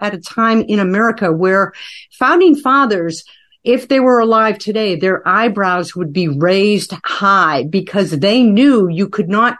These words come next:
keep individual liberties intact in America unless you had moral and virtuous people, because those are the only people who are capable of self-governing. And to have moral and virtuous people,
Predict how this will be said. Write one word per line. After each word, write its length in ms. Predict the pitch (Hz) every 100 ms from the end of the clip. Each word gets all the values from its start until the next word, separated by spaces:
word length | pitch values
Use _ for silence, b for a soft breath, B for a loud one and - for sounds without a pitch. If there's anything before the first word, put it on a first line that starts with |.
| -
keep 560 | - 330 339 156 135 - B B B
individual 580 | 262 254 240 247 233 226
liberties 640 | 196 269 254 196 208 175 -
intact 600 | 233 226 - 233 226 226
in 80 | 190
America 520 | 196 262 247 165 143 B B
unless 440 | 190 208 233 285 -
you 140 | 247
had 280 | 196 214 180
moral 440 | 185 208 226 233
and 240 | - 185 147
virtuous 580 | 202 208 214 190 165 -
people, 720 | - 339 392 185 135 143 B B B
because 320 | 226 226 170
those 300 | 170 226 285
are 60 | 269
the 160 | 220 208
only 240 | 240 240
people 420 | 240 240 220 208
who 300 | 170 226 196
are 180 | 196 180
capable 600 | - 233 240 175 185 -
of 160 | 175 -
self-governing. 1040 | - 202 196 - 139 202 190 170 156 160 B B -
And 240 | 220 214
to 160 | 226 190
have 320 | 175 269 240
moral 360 | 220 226 226 185
and 180 | 202
virtuous 460 | 165 202 202 196 -
people, 440 | - 240 202 165